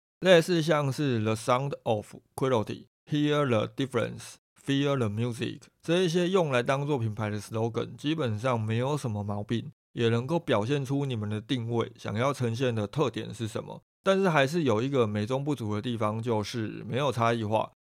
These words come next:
任何一个与音乐、声音有关的品牌，都可以来使用这一些 slogan。到此，对于A I如何应用在工作上，大家应该又有一些比较完整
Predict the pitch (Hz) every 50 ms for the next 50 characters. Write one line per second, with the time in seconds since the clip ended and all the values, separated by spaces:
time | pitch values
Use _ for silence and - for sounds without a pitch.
0 | _ - 180 185 180 165 156 139 160 165 156 151 123 - 131 120 110 - - 147
1 | 139 139 143 143 147 143 131 110 110 - - 131 131 135 139 143 147 135 104 98
2 | - 120 117 117 113 113 104 101 107 - 107 - - 120 - - 151 165 175 -
3 | - 131 127 117 120 131 131 127 120 117 117 113 - - 110 98 110 120 120 117
4 | 110 110 113 110 113 110 110 113 107 101 - - 110 107 101 95 - 120 120 -
5 | - _ _ _ _ - 220 185 160 - 139 117 110 147 180 175 156 135 127 135
6 | - - 147 147 147 151 151 147 135 123 123 117 120 117 123 139 143 143 139 131
7 | 127 123 127 123 117 120 117 117 117 117 120 107 101 98 - 107 107 107 143 147
8 | - - 131 127 127 127 131 123 - 143 135 127 139 139 139 135 135 143 139 127
9 | 110 104 98 101 - 131 120 117 127 117 113 110 107 - 131 127 - - 127 110
10 | 104 104 110 117 117 117 101 85